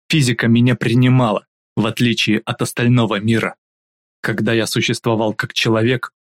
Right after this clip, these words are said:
у меня не было ощущения, что окружающий мир меня принимает.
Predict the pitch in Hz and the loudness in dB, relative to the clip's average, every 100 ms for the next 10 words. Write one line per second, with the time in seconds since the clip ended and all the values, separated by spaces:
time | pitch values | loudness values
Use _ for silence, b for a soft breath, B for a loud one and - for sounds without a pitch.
0 | - 120 131 139 143 143 120 113 110 - | 0 2 4 4 4 2 2 0 0 0
1 | - 151 135 107 95 - - 117 110 - | 0 2 4 2 0 -6 -4 -2 -2 -6
2 | 123 120 117 120 123 117 - 117 139 110 | -4 -2 0 0 0 2 2 4 2 0
3 | 110 113 120 - 131 120 127 131 120 90 | 0 2 2 0 0 2 4 4 2 -2